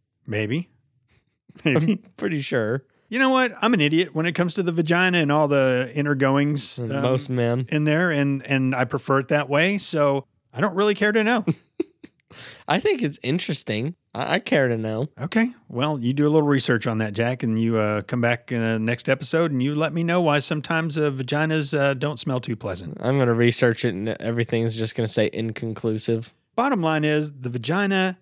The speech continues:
Speaker 1: is very complex and just has a whole lot of stuff that goes on down there.
Speaker 2: Yeah,
Speaker 1: And
Speaker 2: it's like
Speaker 1: so
Speaker 2: we, we're very simple.
Speaker 1: Yeah.
Speaker 2: Even a caveman understands how all that works.
Speaker 1: I mean, since it's got so much going on, I'm just gonna cut it some slack. And, you know, we all have our days.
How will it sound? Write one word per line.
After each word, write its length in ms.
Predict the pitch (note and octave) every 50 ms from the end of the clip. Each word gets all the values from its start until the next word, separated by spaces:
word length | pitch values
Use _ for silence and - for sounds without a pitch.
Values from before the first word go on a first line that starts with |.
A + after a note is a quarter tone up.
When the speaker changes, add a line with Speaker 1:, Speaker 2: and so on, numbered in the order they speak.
| _ -
Speaker 1:
is 200 | - C3 A#2 G2+
very 280 | G#2+ C#3 D3 D#3 D#3
complex 680 | - - C#3 C3 - - - A#2+ A2+ A#2 A2+ - -
and 160 | - - A#2+ A2+
just 180 | B2 A#2+ - -
has 220 | - C#3 C3 B2
a 100 | A2 A2
whole 300 | - - G3 G3+ G3 F3+
lot 220 | D3 C3+ C3+ C3
of 100 | A#2+ G2+ -
stuff 380 | - - - D#3 B2 A2 -
that 120 | - A#2 A2
goes 240 | A2+ A#2 A2+ A2 A2+
on 180 | A2+ G#2+ G#2 G2+
down 240 | G#2 G2 F#2 F2+ F#2
there. 220 | F2+ F2 E2+ E2 D3
Speaker 2:
Yeah, 220 | F3+ G#3 C4+ D#3
Speaker 1:
And 100 | C#3 C#3+
Speaker 2:
it's 80 | C#3+ C#3+
like 120 | D#3 D3 B2+
Speaker 1:
so 240 | D3 E3 D#3+ D#3+ D#3+
Speaker 2:
we, 60 | -
we're 200 | C#3+ D3+ G3+ D4
very 340 | B3 G3 D#3+ F3 F3 D#3 B2+
simple. 600 | - - - - D#3+ D#3+ D3 - G#2+ F#2+ F2+ G#2+ -
Speaker 1:
Yeah. 400 | F3+ F3+ E3 C3+ G#2+ F2+ E2 D#2 - _ _ _ -
Speaker 2:
Even 180 | - F3+ G3+ F#3+
a 60 | D#3
caveman 720 | - - - - F#3+ G3 G3+ F3+ E3+ D3 C3 B2 A#2+ A#2 A2+
understands 600 | A2+ A2 A2 A2 - - - A#2+ G#2 G#2 G#2 G2+
how 160 | A#2 A2+ A2
all 180 | G2+ G2 G2+ G2+
that 220 | G2+ F#2 D2+ -
works. 480 | E2+ G2+ F#2+ - - - - - - _ _ _ _ _ -
Speaker 1:
I 60 | D3+ D#3
mean, 100 | E3+ D3+
since 220 | - G#3+ G#3 -
it's 160 | C#4 - -
got 180 | A3+ A3 G3 C#3
so 120 | - G#3
much 180 | F#3 F#3 - -
going 220 | E3 D3+ D3 C#3 C#3
on, 100 | D3 D#3+
I'm 80 | F3+ G#3
just 160 | - - -
gonna 120 | E4+ E4
cut 180 | - - E4+ D#4+
it 60 | D4+
some 140 | - C#4+ F#3+
slack. 500 | - - D3 C#3+ E3+ G#3+ C4 - - G#3+
And, 240 | F#3 F#3+ F#3+ F3 F3
you 80 | G3
know, 160 | F#3+ G3 A3
we 240 | A#3+ A3+ F3 F#3+ G3
all 140 | G3+ G3+ G3
have 180 | F#3+ A3+ A3+ A#3+
our 80 | A#3
days. 420 | G#3+ - C#3+ D3 E3 G#3+ A#3 -